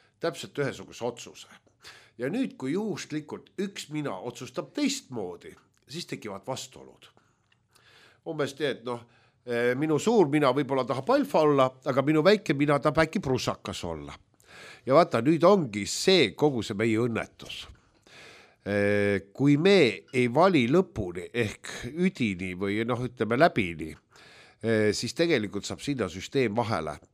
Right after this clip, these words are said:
ja siis vastavalt vajadusele, kas ta tõstab meid alfaks või ta viib prussakaks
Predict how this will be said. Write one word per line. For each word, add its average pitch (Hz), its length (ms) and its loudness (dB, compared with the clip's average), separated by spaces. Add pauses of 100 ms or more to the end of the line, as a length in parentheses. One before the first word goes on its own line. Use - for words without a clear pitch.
ja 95 180 0 (100)
siis - 640 -2 (540)
vastavalt 190 400 0
vajadusele, 107 760 0 (100)
kas - 240 -2
ta 107 80 -4
tõstab - 560 -4 (400)
meid 101 240 2
alfaks 139 540 0 (480)
või 196 140 6
ta 117 120 2
viib 101 160 -4
prussakaks - 840 -6